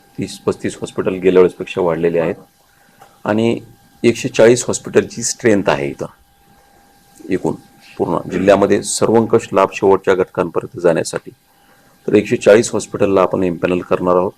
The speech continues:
डिस्ट्रिक्ट मॉनिटरिंग कमिटीच्या बैठकीमध्ये जेव्हा ती प्रकरणं येतील त्यांच्याकडनं आमच्याकडं आल्याच्यानंतर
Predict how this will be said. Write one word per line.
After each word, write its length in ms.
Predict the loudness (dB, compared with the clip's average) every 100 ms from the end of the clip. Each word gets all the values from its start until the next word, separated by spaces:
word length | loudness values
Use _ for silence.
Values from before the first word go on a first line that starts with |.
| _ _ -10
डिस्ट्रिक्ट 440 | -8 -6 -10 -4
मॉनिटरिंग 360 | -2 -2 -4 -2
कमिटीच्या 460 | -2 -2 -4 0
बैठकीमध्ये 640 | 2 2 0 -2 0 0 -2 _ _ _ _ _ _ _
जेव्हा 320 | -4 0 2 0
ती 120 | -2
प्रकरणं 440 | -4 -4 -2 0
येतील 340 | -2 -2 -4 -6 -12 _ _ _
त्यांच्याकडनं 500 | -4 -2 0 0 2
आमच्याकडं 500 | 2 2 0 2 2 0 -10 -6
आल्याच्यानंतर 600 | 0 0 0 -4 -6 -8